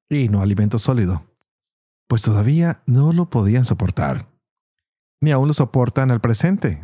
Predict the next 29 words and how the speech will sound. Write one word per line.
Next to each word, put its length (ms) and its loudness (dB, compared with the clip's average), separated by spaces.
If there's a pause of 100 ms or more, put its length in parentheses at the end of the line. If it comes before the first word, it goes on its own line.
(120)
pues 160 0
todavía 580 2
son 200 0
carnales. 800 -2 (1000)
Porque 720 0 (200)
mientras 680 0 (160)
haya 340 0
entre 180 0
ustedes 680 -2
envidia 460 0
y 40 0
discordia, 680 -2 (1000)
¿no 300 -6
es 160 -4
verdad 500 2
que 120 -4
son 180 0
carnales 800 0
y 100 0
viven 280 0
al 120 2
humano? 640 -2 (960)
Cuando 220 2
dice 200 0
uno, 300 0 (340)
"Yo 160 0
soy 140 0
de 140 0
Pablo", 500 -2